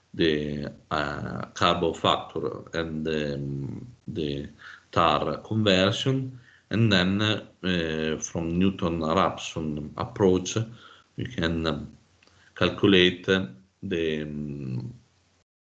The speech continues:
uh, chemical, um, amount and the heat, uh, from the heat amount, from the chemical,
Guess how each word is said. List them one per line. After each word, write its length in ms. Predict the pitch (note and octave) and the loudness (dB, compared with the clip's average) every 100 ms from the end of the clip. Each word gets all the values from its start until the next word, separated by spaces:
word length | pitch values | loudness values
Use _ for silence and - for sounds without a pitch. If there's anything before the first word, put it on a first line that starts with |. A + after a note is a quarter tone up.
| _ _ - - - - _ F2 | _ _ -20 -20 -20 -20 _ 0
uh, 220 | E2 D2+ - | 2 2 0
chemical, 960 | G#2 F#2 F2+ E2 - D#2 D2+ D2 C#2+ - - _ _ E2 | 0 2 0 -6 -6 -4 -4 -6 -8 -12 -20 _ _ -6
um, 1080 | D#2+ D#2 D2 D2 C#2+ C#2+ B1+ B1 - - - - _ _ - | -4 -4 -4 -4 -4 -4 -4 -4 -6 -12 -16 -20 _ _ 2
amount 640 | F#2+ F#2 E2 F2 F2+ - A2+ - F#2+ | 4 6 4 2 0 0 -2 -2 0
and 280 | F#2 F2 | 2 4
the 360 | F2 E2+ F2 - - - _ _ _ _ _ _ _ _ _ _ | 4 4 2 -2 -12 -20 _ _ _ _ _ _ _ _ _ _
heat, 420 | - G#2+ F2+ - F2+ | -2 0 0 0 2
uh, 180 | F2 - - _ _ _ _ _ _ _ _ _ _ _ - G#2 | 2 -2 -16 _ _ _ _ _ _ _ _ _ _ _ -4 -2
from 280 | - A2 F#2+ | 0 2 4
the 140 | G2+ | 4
heat 140 | F#2 A#2 | 4 4
amount, 540 | A#2+ F2+ F#2 - F#2+ | 6 6 4 0 -8
from 300 | - G#2+ G2+ | -6 -4 0
the 80 | F#2+ | 0
chemical, 680 | - G2 F#2+ F2+ F#2 F2+ | 0 0 -2 -2 -4 -4